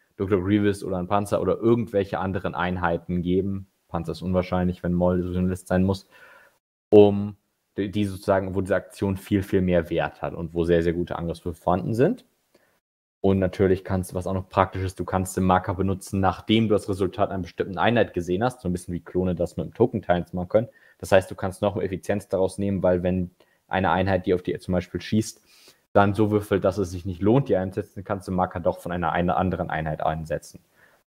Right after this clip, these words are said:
Und so, da würde ich jetzt schon mal einen Tipp zu geben, dass man darauf achten sollte, wie,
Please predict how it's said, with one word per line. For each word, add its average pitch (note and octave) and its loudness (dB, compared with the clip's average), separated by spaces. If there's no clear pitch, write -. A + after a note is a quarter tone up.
Und E2+ -4
so, D#2+ 0
da G2+ 10
würde G2+ -2
ich - -10
jetzt G2+ -4
schon G#2+ -10
mal G2 -4
einen F2+ -8
Tipp A#2 -6
zu A#2+ -6
geben, A2 -2
dass G2 -4
man G2 -4
darauf F#2 0
achten G2+ -4
sollte, F#2+ 2
wie, F#2+ -8